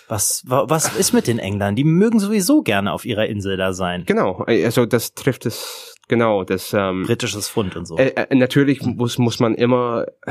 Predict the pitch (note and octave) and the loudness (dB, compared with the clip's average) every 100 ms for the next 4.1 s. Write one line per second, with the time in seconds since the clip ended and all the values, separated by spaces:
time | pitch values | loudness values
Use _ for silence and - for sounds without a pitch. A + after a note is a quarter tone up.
0 | - - - - _ _ _ - G#2+ G2 | -10 -10 -14 -16 _ _ _ -4 -2 0
1 | F2+ C#2+ - A2 G2 - A2 G2+ - A#2+ | -2 -4 -4 -2 -2 -2 -4 -4 -2 -2
2 | B2 A#2+ A2+ - G#2+ G2 A#2 A#2 A#2 A2+ | 2 2 2 -2 -4 0 2 2 2 0
3 | G#2+ - G#2 G2+ G2+ G2 F#2+ - G2 D#2 | -2 0 0 2 2 0 -2 -2 -2 -2